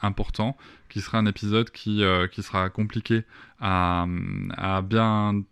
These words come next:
mettre en œuvre, en tout cas dans l'angle, mais que je vais réaliser, euh, justement pour parler du sujet.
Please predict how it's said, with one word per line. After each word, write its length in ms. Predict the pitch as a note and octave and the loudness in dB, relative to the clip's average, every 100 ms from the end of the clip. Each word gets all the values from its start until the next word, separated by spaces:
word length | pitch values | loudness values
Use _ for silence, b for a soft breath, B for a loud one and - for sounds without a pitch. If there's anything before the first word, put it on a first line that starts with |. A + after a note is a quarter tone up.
| - | 0
mettre 300 | G#2 A2 - | 2 2 2
en 120 | A2+ | 2
œuvre, 140 | A#2 | 2
en 80 | G2+ | 0
tout 120 | - | -4
cas 140 | - G#2 | -2 0
dans 140 | F#2+ | 0
l'angle, 340 | F#2+ C3+ B2+ - | 0 0 0 0
mais 180 | G2+ | 0
que 120 | G2+ G2+ | 0 -2
je 120 | G2 | 0
vais 140 | G2 | 0
réaliser, 600 | F#2+ G2+ G2+ G2 F#2+ C#3 B B B B G2 | 0 0 0 0 0 -4 B B B B -6
euh, 120 | F2+ | -4
justement 380 | G2 - A2 B2+ | -4 -4 -2 -2
pour 160 | G2 | -2
parler 260 | - G2 G2+ | -2 0 0
du 100 | G2 | -2
sujet. 380 | - G2 A#2+ | -6 -2 -2